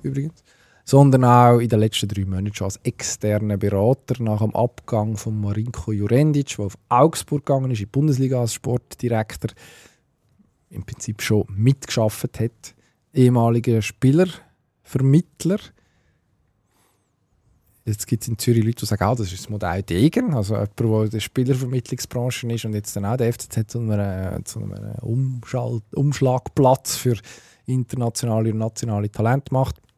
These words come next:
Man beteuert, man will das hier ganz anders machen. Werden wir dann logischerweise müssen sehen, kann man heute schlecht beurteilen.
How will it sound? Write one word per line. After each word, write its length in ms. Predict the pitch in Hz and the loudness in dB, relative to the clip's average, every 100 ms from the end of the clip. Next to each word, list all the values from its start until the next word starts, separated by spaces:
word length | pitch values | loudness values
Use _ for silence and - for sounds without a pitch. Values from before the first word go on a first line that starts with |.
| - | -4
Man 160 | 107 | -4
beteuert, 560 | 101 - 131 135 123 - | -4 -4 0 2 0 -4
man 120 | 101 | -4
will 120 | 90 | -2
das 160 | 95 - | -4 -6
hier 100 | - | -8
ganz 280 | - - - | -8 -12 -4
anders 320 | 127 139 123 | -4 -2 0
machen. 360 | 127 123 123 120 _ _ _ _ _ _ _ _ _ | 0 2 2 0 _ _ _ _ _ _ _ _ _
Werden 320 | 98 98 107 | 0 2 2
wir 80 | 104 | 0
dann 180 | 95 98 | -2 0
logischerweise 440 | 110 113 101 98 | 0 0 -2 -6
müssen 180 | 98 98 107 | -4 -6 0
sehen, 220 | 190 233 | 0 0
kann 160 | 156 | 0
man 100 | 135 | 2
heute 200 | 117 131 | 2 2
schlecht 480 | - 117 139 - - | 0 2 4 2 0
beurteilen. 720 | 151 151 160 - 147 135 143 | 4 6 6 4 4 6 4